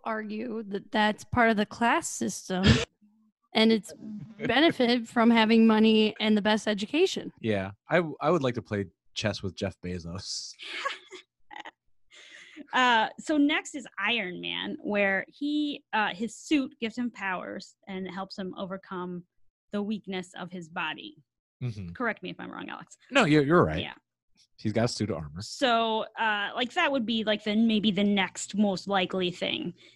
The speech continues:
Speaker 2: And then, uh, Captain America is last.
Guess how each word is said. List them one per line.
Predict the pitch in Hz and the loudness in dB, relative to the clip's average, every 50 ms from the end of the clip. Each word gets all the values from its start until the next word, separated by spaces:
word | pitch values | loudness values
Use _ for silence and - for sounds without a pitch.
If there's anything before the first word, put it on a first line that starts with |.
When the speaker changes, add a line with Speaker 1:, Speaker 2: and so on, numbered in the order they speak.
| _ - | _ -4
Speaker 2:
And | - 208 202 208 | -2 0 2 4
then, | 214 208 202 202 190 196 196 - | 6 6 6 6 4 2 -2 -4
uh, | - - 190 185 185 185 180 175 _ _ _ _ - | -6 -6 -6 -6 -6 -6 -8 -10 _ _ _ _ -12
Captain | - - 180 175 _ - 196 | -8 -8 -8 -8 _ -8 -6
America | 202 233 294 302 311 302 302 320 285 277 247 | -2 0 0 2 2 0 0 0 0 0 0
is | - 240 240 240 | -2 -2 -4 -4
last. | 240 240 233 214 214 214 214 214 - - - - | -2 2 2 4 4 2 0 -2 -6 -16 -20 -20